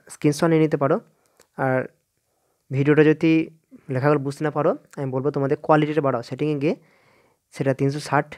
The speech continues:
পিক্সেলে করো, দেখো কোয়ালিটি সব বুঝতে পারবে এবং পরিষ্কার লেখা দেখতে পাবে। চার নম্বরে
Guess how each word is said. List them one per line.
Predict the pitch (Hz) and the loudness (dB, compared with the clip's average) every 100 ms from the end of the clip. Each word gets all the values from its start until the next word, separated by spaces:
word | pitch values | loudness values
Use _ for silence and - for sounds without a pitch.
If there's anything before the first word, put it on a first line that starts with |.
| _ | _
পিক্সেলে | - 147 156 143 | -8 -4 -4 -2
করো, | 135 165 143 | -2 -2 -4
দেখো | - 143 139 | -4 -4 -4
কোয়ালিটি | - 135 131 139 | -2 -2 -2 -2
সব | 131 | -4
বুঝতে | 127 - | -4 -2
পারবে | 147 156 | 0 2
এবং | 160 165 | 0 0
পরিষ্কার | 131 - 143 | -6 -2 -2
লেখা | 127 156 - _ _ _ 135 | -2 -4 -6 _ _ _ -6
দেখতে | 135 120 | -6 -4
পাবে। | 120 113 131 _ _ _ _ _ _ _ _ _ _ _ _ _ _ _ _ _ _ _ _ _ _ _ _ - | -8 -8 -14 _ _ _ _ _ _ _ _ _ _ _ _ _ _ _ _ _ _ _ _ _ _ _ _ -2
চার | 143 139 | 2 2
নম্বরে | 139 135 | 0 0